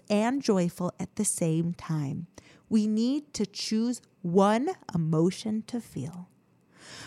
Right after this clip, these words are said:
But when we are sameach b'chelko, happy with what we have,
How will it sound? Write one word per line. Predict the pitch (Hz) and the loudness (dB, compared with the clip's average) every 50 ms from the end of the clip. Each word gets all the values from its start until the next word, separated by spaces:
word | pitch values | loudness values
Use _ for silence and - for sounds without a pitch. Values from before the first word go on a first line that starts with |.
| - - | 0 4
But | 320 330 285 | 6 6 8
when | 277 302 294 330 381 427 415 | 8 8 8 6 6 6 6
we | 392 359 311 | 8 8 8
are | 240 180 165 165 | 8 6 4 4
sameach | - - - 175 170 175 170 180 196 196 190 180 170 - - - - | 2 2 2 4 4 4 6 6 4 4 4 2 0 -2 -6 -6 -4
b'chelko, | - 165 - - 143 107 - _ - - 202 202 185 - - 170 170 - _ _ _ _ _ _ - - - _ _ - | -4 -2 -2 -2 -6 -6 -6 _ -4 0 2 2 2 2 -2 -4 -8 -14 _ _ _ _ _ _ -20 -20 -20 _ _ -6
happy | - - 254 269 320 392 - - - - | 0 4 6 6 6 4 2 0 -2 -2
with | - - - - - - | -2 -2 -4 -4 -2 0
what | 175 156 - | 0 0 0
we | 151 151 147 | -2 -4 -4
have, | 151 - 143 - - - - 190 - - | -4 -6 -8 -8 -8 -8 -10 -12 -14 -18